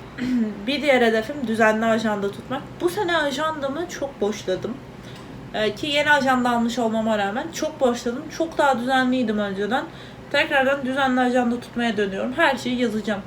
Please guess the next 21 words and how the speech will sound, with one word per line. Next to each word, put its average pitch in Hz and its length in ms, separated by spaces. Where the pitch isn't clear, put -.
A - 80
D 254 420
H 254 40
D'si 269 380
olan 247 340
birisinin 254 340
yapması 247 440
gereken 202 480
bir 190 40
şey. 196 180
Yani 196 280
sürekli 247 440
yapacağım 262 400
her 277 140
şeyi 214 460
unutuyorum. 240 520
İşlerimi 226 400
unutuyorum, 214 540
aksatıyorum 208 640
falan. 214 220
Tatsız. 254 420